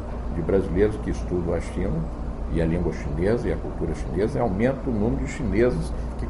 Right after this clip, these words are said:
conhecem o Brasil, conhecem a língua portuguesa, né, que é, é,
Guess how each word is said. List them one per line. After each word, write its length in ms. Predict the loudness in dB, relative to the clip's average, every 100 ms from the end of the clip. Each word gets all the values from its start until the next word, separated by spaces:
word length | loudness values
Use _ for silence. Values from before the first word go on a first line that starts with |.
| -2
conhecem 380 | 0 2 2 0
o 60 |
Brasil, 320 | 2 2 2 0
conhecem 360 | 0 0 0 -2
a 20 |
língua 320 | 0 0 0 2
portuguesa, 540 | 2 4 6 6 6 2 -4 -4
né, 100 | -4 -4 -2
que 80 |
é, 100 | -2 -2 -6 -6 -6 -4 -4
é, 120 | -2